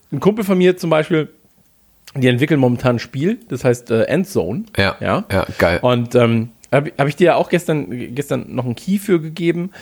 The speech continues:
Speaker 1: Ähm, wird halt im Frühjahr zwanzig zwanzig irgendwie erscheinen auf Steam. Packt es euch auf die Wishlist. Wirklich, macht es mal. Endzone heißt das Ganze. Endzone, A World Apart. Ähm, und es ist halt so ein Survival-Game.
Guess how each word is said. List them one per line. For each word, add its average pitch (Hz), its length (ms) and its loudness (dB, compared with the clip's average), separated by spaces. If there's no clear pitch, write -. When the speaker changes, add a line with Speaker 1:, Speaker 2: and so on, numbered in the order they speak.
Speaker 1:
Ähm, 123 500 2
wird 151 140 4
halt 147 160 2
im 123 80 -2
Frühjahr 170 320 2
zwanzig 131 300 -4
zwanzig 175 300 0
irgendwie 156 260 2
erscheinen 143 320 2
auf 113 80 0
Steam. 156 300 0
Packt 170 200 -2
es 156 80 -2
euch 135 160 2
auf 127 80 -12
die 131 140 -4
Wishlist. 160 440 0
Wirklich, 147 240 2
macht 143 200 0
es 160 60 -2
mal. 151 180 2
Endzone 156 540 0
heißt 147 160 0
das 165 80 -14
Ganze. - 320 -2
Endzone, 147 480 0
A 117 60 2
World 123 220 2
Apart. 127 500 -4
Ähm, 127 400 2
und 139 100 0
es 127 80 0
ist - 40 2
halt 170 140 2
so 160 60 2
ein 139 60 0
Survival-Game. 123 880 2